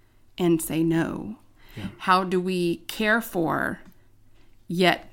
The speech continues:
Speaker 1: stop?
Speaker 2: Yeah.
Speaker 1: You know, and then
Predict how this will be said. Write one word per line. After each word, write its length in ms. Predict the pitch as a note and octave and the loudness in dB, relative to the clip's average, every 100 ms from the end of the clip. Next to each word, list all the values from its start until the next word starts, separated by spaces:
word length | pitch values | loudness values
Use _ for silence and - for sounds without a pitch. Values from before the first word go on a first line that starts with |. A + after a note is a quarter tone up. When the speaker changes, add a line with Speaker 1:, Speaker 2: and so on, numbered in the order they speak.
| - - - - | -20 -20 -20 -10
Speaker 1:
stop? 600 | - - G3 E3 - - - - - - - _ - | -6 0 2 2 0 -8 -20 -20 -20 -20 -20 _ -12
Speaker 2:
Yeah. 140 | G#2 | -2
Speaker 1:
You 60 | G#3 | -2
know, 80 | - | 2
and 180 | G#3+ G#3+ | 4 6
then 300 | C4 B3 A#3 | 8 6 2